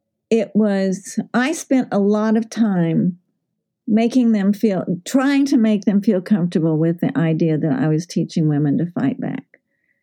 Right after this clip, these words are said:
It was very difficult for them, for them that immediately what, what came to their minds was, "You're blaming the victim."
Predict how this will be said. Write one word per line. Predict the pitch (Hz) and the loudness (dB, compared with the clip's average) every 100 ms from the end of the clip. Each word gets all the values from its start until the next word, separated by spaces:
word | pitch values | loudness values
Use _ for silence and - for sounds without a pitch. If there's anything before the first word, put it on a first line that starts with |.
| _ | _
It | - 151 | -4 0
was | 196 180 | 0 0
very | 180 226 233 233 214 | 2 2 2 2 0
difficult | 175 214 220 202 - 165 - | 0 0 0 -2 0 -2 -2
for | 185 | -2
them, | 175 151 151 160 | 0 0 2 0
for | 175 | 0
them | 165 208 226 214 - | 0 2 2 0 -2
that | 175 190 180 - | -2 -2 -4 -2
immediately | 202 214 262 277 254 196 - 170 160 175 - - - _ _ _ _ _ | 2 2 2 2 0 0 -2 0 0 -2 -6 -12 -14 _ _ _ _ _
what, | 202 185 - _ _ _ | -2 -2 -4 _ _ _
what | 175 196 180 - - _ - | -2 0 -2 -4 -14 _ -2
came | 240 220 226 | 0 0 0
to | 226 | 0
their | 226 208 | 0 0
minds | 185 175 170 170 | 0 2 0 -2
was, | 180 175 170 | 0 -2 0
"You're | 175 | -2
blaming | 175 180 180 175 165 | 0 0 2 2 0
the | 147 | -2
victim." | 156 151 - - - 170 | -4 -6 -10 -12 -10 -12